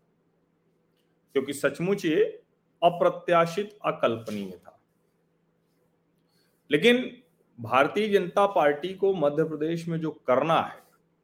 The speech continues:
और भारतीय जनता पार्टी को जब हम कह रहे हैं तो पार्टी में हर वक्त एक समय चलता है, कि युग चलता है।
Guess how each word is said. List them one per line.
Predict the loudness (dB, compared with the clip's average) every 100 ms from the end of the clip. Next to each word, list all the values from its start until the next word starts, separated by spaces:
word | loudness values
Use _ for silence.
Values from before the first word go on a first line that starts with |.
| _ -8
और | -8
भारतीय | -2 -2 0 0
जनता | 0 0
पार्टी | 0 2 0 -2
को | -4
जब | -2
हम | -2
कह | -2 0
रहे | 2
हैं | 0
तो | -2 -2 -4 -10 _ _
पार्टी | -4 -2 -4
में | -6 -6 -6 -10 -8
हर | -2
वक्त | -2 -2
एक | -8 -8
समय | -8 -6
चलता | -6 -8 -4 -4
है, | -2 -6
कि | -6 -4
युग | -4 -4
चलता | -6 -4 0
है। | 0